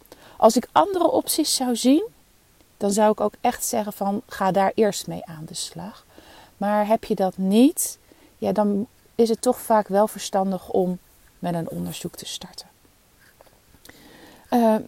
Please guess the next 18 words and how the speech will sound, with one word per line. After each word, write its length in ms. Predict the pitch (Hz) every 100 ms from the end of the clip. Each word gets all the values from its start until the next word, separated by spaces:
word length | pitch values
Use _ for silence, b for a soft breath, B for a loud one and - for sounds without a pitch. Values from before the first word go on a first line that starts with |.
| _
en 140 | - 262
dat 180 | 277 -
kan 260 | 320 320
ook 380 | - 247 339 -
echt 280 | - 277 -
wel 180 | 233 226
hele 260 | 208 220
goede 300 | 202 220 208
resultaten 720 | 196 185 - - 175 170 -
juist 280 | 180 170 - -
opleveren. 760 | 220 - 165 160 165 180 180 - _ _ _
Ik 180 | - -
heb 180 | 214 -
met 180 | 202 180
regelmaat 640 | 190 214 - 277 262 -
kinderen 540 | 262 247 240 240 233
die, 300 | 185 233 226 b b b b b
ehm, 520 | - 202 208 202 202